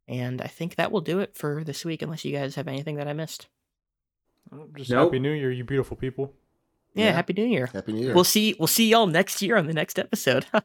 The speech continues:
Speaker 3: Yeah, we'll see
Speaker 1: Uh,
Speaker 3: y'all next year after, uh,
Speaker 1: Yeah.
Speaker 3: what should be a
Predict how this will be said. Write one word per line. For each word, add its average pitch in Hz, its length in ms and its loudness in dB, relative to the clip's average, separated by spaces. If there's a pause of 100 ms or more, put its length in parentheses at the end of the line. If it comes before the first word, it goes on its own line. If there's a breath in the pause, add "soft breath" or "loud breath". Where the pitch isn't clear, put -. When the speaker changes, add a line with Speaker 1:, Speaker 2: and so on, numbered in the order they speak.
(160)
Speaker 3:
Yeah, 120 160 -4
we'll 131 160 4
see 131 200 4
Speaker 1:
Uh, - 40 2
Speaker 3:
y'all 123 140 -2
next 123 320 -8
year 135 340 -4 (160)
after, 117 500 -2
uh, 107 140 -2
Speaker 1:
Yeah. 127 220 0 (320)
Speaker 3:
what 117 180 -4
should 117 200 -10
be 120 340 -4 (120)
a 104 500 -4